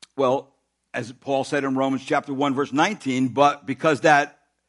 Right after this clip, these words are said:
which is known about God is evident within them,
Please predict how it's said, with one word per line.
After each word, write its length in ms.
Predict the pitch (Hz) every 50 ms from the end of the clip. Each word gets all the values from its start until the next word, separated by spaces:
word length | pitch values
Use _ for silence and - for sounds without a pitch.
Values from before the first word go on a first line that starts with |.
| _ _ _ _ _ _ _ _ _ -
which 260 | 131 160 - - 165
is 140 | 151 123 123
known 400 | 143 147 156 175 196 202 196 180
about 440 | 156 123 104 160 175 208 196 -
God 220 | - 160 160 160 165
is 180 | 160 - - - -
evident 580 | - 196 214 214 214 214 214 214 220 208 180 _ _
within 600 | - 165 180 165 - - - 247 277 294 277 254
them, 300 | 190 175 151 110 87 -